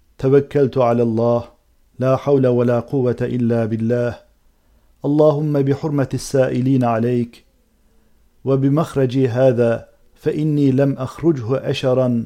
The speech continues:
ve la bataran ve la riyaen ve la sum'a.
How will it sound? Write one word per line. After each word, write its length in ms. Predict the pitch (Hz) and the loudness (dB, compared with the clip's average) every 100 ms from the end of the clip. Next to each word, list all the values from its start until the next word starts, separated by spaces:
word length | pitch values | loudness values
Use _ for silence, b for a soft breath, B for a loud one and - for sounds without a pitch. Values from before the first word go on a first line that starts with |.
| 107 | -4
ve 180 | 117 131 | -2 0
la 220 | 123 113 | 0 0
bataran 580 | 131 131 123 123 117 110 | -2 -2 0 0 -2 -4
ve 160 | 110 123 | -6 -2
la 220 | 123 113 | -2 -2
riyaen 720 | 117 135 143 123 120 113 101 | 0 2 0 0 -4 -4 -4
ve 100 | 120 | -4
la 120 | 113 107 | -4 -6
sum'a. 400 | - 131 117 | -6 -4 -6